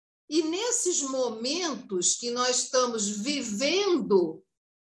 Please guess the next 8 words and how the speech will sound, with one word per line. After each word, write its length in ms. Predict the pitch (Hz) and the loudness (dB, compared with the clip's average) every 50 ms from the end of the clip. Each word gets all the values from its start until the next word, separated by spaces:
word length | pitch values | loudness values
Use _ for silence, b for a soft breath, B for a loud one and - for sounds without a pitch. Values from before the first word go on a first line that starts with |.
| _ _ _ _ _ _ _ _ _ _ - | _ _ _ _ _ _ _ _ _ _ 4
acontecem 1080 | - 269 320 339 - 339 320 311 277 - - - 302 320 339 370 - - 349 320 311 - | 6 6 6 6 4 2 2 2 2 0 2 4 4 6 6 6 6 4 4 2 0 -2
coisas 760 | - 302 311 311 311 339 302 - 285 277 262 320 - - 214 | -2 2 4 6 6 6 6 6 6 6 6 6 4 2 0
dentro 840 | 214 254 285 294 285 277 269 - - - 233 202 190 170 165 190 - _ _ _ | -2 -2 0 0 0 0 -2 -4 -4 -2 0 2 2 2 0 -4 -12 _ _ _
que 140 | - - 269 | -10 -6 -4
nem 320 | 262 277 294 349 415 466 466 | -2 0 0 0 0 2 2
sempre 680 | - - - - 269 254 254 254 254 254 262 262 277 | 2 4 4 4 4 4 2 2 0 -4 -8 -6 -2
são 360 | 277 - - - 262 240 247 | 0 0 0 2 0 0 0
iguais 1000 | 262 277 269 214 202 233 233 226 220 226 240 254 311 339 - - - - - - | -2 -2 -4 0 2 6 6 8 8 8 6 4 2 0 0 -2 -2 -4 -8 -12